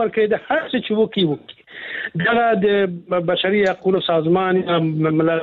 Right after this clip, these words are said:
متحد دوی ګوري چې په دغه دوه نیم کاله یا په تیر شل کاله کې دوی څه وکړه. هر روز موټر بم و، هر روز انفجار و، انتحاري و، چستکي ماین و، ظلم چې خلکو باندې، مسلمانانو باندې و، همدغه طالبان یې وکړله.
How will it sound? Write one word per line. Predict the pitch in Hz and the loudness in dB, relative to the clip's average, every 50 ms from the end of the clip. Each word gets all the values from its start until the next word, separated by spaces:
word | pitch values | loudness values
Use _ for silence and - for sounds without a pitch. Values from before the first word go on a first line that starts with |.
| 160 165 | -2 -4
متحد | 165 - 170 175 185 185 180 170 151 143 | -4 -2 0 0 2 2 2 0 0 0
دوی | 180 196 190 185 175 160 156 | 0 2 2 0 -2 -2 2
ګوري | 190 214 226 214 196 185 - - | 2 4 4 4 2 0 0 0
چې | 170 175 175 | -2 -2 -2
په | - - - 160 | -4 -8 -4 -2
دغه | 170 160 165 | 0 0 0
دوه | 151 160 170 185 | 0 0 0 2
نیم | 220 226 214 175 - | 2 0 0 0 0
کاله | 185 185 185 175 170 175 | -2 0 0 0 2 2
یا | 170 165 - - - - - _ - | 2 0 -2 -4 -14 -18 -14 _ -4
په | 170 170 - - | -4 -2 -2 0
تیر | 233 226 196 - - | 0 0 0 0 0
شل | - 262 277 233 - 208 | 0 0 0 0 0 2
کاله | 196 196 185 | 2 2 0
کې | 185 - 180 165 | 0 -2 -2 0
دوی | 185 208 190 | 0 0 0
څه | - - 202 214 202 165 | 0 0 0 2 2 2
وکړه. | 147 139 - 160 - - - - - - - - - - - - | 0 0 -2 -8 -12 -12 -12 -12 -14 -16 -16 -16 -14 -8 -4 -2
هر | 233 269 | 0 0
روز | 262 247 - 240 190 196 | 0 0 0 0 2 2
موټر | 190 180 - 185 180 180 170 180 | 2 2 2 0 0 0 0 0
بم | 190 185 180 170 180 | 0 -2 -2 -2 -4
و، | 180 175 | -2 0
هر | 196 208 | 0 0
روز | 190 190 175 175 | 2 0 0 0
انفجار | 180 165 - 175 170 160 156 - - 170 | -2 -2 -2 -4 -4 -4 -6 -4 0 2
و، | 175 170 | 2 2
انتحاري | 170 160 - 175 170 165 165 175 180 | 2 0 -2 -2 0 0 2 2 2
و، | 175 175 165 165 165 - 170 | 2 2 0 -2 -4 -2 -4
چستکي | 165 - - 175 160 - 185 180 | -4 -2 -2 -4 -2 0 0 0
ماین | 175 175 175 175 170 170 | 2 2 0 2 2 2
و، | 170 165 165 160 - - - - - - - _ _ _ _ _ - - - - | 2 2 0 -2 -6 -10 -10 -8 -8 -10 -12 _ _ _ _ _ -6 -2 0 2
ظلم | 240 240 220 208 202 | 2 4 4 2 2
چې | 185 - 175 - - 165 - | 2 0 -4 -2 -4 -2 0
خلکو | 214 220 175 190 196 | 0 0 0 0 0
باندې، | 175 190 185 185 185 180 165 156 | 0 2 2 2 2 2 2 0
مسلمانانو | - - 151 156 165 175 202 208 190 180 175 | 0 0 0 2 2 2 2 0 0 0 0
باندې | 170 170 170 175 170 180 | 0 0 2 0 2 2
و، | 180 170 | 2 0
همدغه | 180 190 226 233 208 226 - - | 2 0 0 0 -2 -2 -2 -2
طالبان | 165 156 160 165 - - 208 208 | -2 0 -2 -2 -4 -2 0 2
یې | 208 208 | 2 2
وکړله. | 202 - 208 214 208 220 | 2 0 0 0 2 0